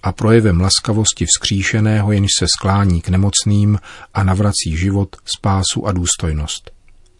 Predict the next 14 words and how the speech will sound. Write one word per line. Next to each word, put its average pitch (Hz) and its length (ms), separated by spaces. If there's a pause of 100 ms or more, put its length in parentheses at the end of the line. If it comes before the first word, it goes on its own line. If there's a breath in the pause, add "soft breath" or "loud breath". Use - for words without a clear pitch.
(520 loud breath)
Tímto 139 380
způsobem 95 640
Bůh 98 360
vyjevuje 95 580
svoji 92 220
blízkost 87 760 (260 loud breath)
a 95 100
činí 101 400
z 85 80
ran 98 260
svých 85 360
dětí 101 580 (380 soft breath)
teologické 104 720
místo 98 400